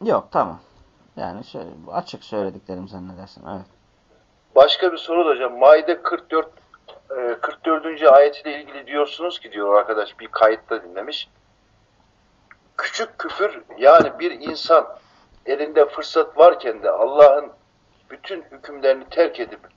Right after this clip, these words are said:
Speaker 2: hüküm etmezse helal görmedikçe kafir olmaz dediniz. Peki birçok Suud uleması tüm hükümleri terk edenin kafir olduğunu diyorlar. Hatta Şeyhülislam İbn Teymiye, İbn Kesir'den delil getiriyor. Getiriyorlar ki onlar Moğol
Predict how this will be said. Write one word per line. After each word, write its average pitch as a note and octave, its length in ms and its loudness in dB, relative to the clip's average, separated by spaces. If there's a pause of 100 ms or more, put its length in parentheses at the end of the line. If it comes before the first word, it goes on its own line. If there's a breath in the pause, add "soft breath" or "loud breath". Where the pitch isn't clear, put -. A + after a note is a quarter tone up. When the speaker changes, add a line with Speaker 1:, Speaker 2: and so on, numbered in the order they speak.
Speaker 2:
hüküm D3+ 260 -10
etmezse D3+ 600 -2
helal D3+ 320 6
görmedikçe D3 600 -4
kafir C3+ 360 4
olmaz C#3 360 2
dediniz. F2 440 -16 (680)
Peki F3 400 -6
birçok F3 400 -6
Suud F3+ 280 -6
uleması C3+ 680 2 (480)
tüm F3+ 180 -8
hükümleri D3 600 -2
terk E3 280 -2
edenin A#2+ 400 -6
kafir C#3 320 6
olduğunu C3+ 380 -4
diyorlar. F2+ 540 -2 (520)
Hatta D#3 360 4
Şeyhülislam D#3 720 -2
İbn B2 260 -18
Teymiye, C3 460 -6
İbn C#3+ 220 -16
Kesir'den C3+ 600 -4
delil C3 220 -4
getiriyor. - 580 -4 (760)
Getiriyorlar C3+ 680 2
ki C#3 80 -12
onlar D3+ 420 2
Moğol D3 440 2